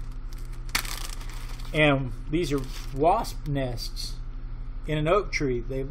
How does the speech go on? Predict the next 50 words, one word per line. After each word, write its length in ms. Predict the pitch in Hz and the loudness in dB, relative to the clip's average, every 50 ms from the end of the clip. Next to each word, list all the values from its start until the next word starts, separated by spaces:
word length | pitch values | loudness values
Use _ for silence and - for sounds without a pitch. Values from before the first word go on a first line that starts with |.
| 156 151 - | -6 -2 2
they 140 | 151 147 143 | 4 4 6
lay, 200 | 147 156 160 160 | 6 4 2 2
they 160 | 147 147 147 | 2 0 0
make 240 | 151 160 165 160 - | 2 0 -2 -2 -2
these 240 | 156 147 139 - - | -2 -2 -2 -2 0
little 140 | 165 147 | 0 0
nests 400 | 131 143 156 170 170 151 - - - | 2 2 2 2 2 2 -2 -2 -2
in 100 | 143 135 | -2 0
an 100 | 135 139 | 0 2
oak 240 | 151 170 175 170 - | 2 2 2 0 -2
tree, 220 | - 147 135 131 | -4 -2 -2 -2
and 100 | 135 135 | 0 0
then 140 | 139 143 147 | 0 0 0
when 120 | 147 147 | 0 2
all 160 | 147 151 147 | 2 2 2
their 160 | 139 131 135 156 | 4 4 4 4
eggs 260 | 170 165 143 - - | 2 2 0 -2 0
hatch, 280 | 143 131 123 117 - | 0 0 0 0 -2
the, 180 | - - 120 120 - - - - - - - - - | -4 -4 -4 -4 -4 -4 -6 -6 -6 -6 -6 -4 -2
the 80 | - 135 | 0 2
leaf 360 | 135 147 151 147 147 139 - | 4 6 6 6 6 4 2
or 40 | 127 | -2
the 80 | 131 | -2
twig 440 | 120 - - 147 147 147 147 139 - | -2 0 4 4 6 6 6 4 4
or 80 | 135 127 | 2 2
the, 220 | 123 127 123 120 120 - - - - - - - - - - | 2 0 -2 -2 -4 -4 -6 -6 -6 -6 -6 -6 -6 -4 -2
or 120 | 131 127 | -2 0
the 120 | 123 123 | 0 0
whatever 520 | 120 127 131 143 147 151 151 147 139 123 123 113 - - - - | -2 0 2 2 2 2 2 2 0 -2 -2 -4 -6 -6 -4 0
falls 380 | - 156 151 147 143 120 - | 2 2 4 4 2 2 2
off, 380 | 156 151 151 147 139 127 - - | 2 4 4 4 2 2 0 -2
and 100 | 131 131 | -4 -4
the, 120 | 131 131 127 120 - | -2 -4 -4 -4 -4
these 200 | 131 135 131 120 110 | -2 -2 -2 -2 -2
oak 320 | - 147 147 151 151 - - - | 2 2 2 2 2 -2 -2 0
galls 340 | 143 139 135 131 127 123 - | 0 2 2 2 2 0 -2
fall 260 | - 139 135 131 123 | 0 0 2 0 0
to 100 | - - | 0 -4
the 60 | 120 | -4
ground. 460 | 117 135 135 139 135 131 123 117 120 - - - - - - - - - - | -4 -2 -2 -2 -2 -2 -2 -4 -4 -4 -6 -6 -6 -6 -6 -6 -6 -4 -4
And 100 | 135 127 | -4 -4
so 140 | - - 151 | 0 0 0
you 180 | 135 143 139 135 | 2 2 0 -2
can 160 | - 143 135 | -2 -4 -4
collect 380 | - - 147 151 165 165 165 - | 0 2 4 4 4 4 2 0
'em 100 | 147 147 | -2 -2
underneath 320 | 143 139 135 135 131 - | -2 -2 -2 -2 -2 -2
the 80 | - 131 | 0 2
oak 220 | 135 143 143 - | 2 2 2 0
trees, 380 | - 131 123 120 120 117 - | -2 -2 -2 0 0 -2 -2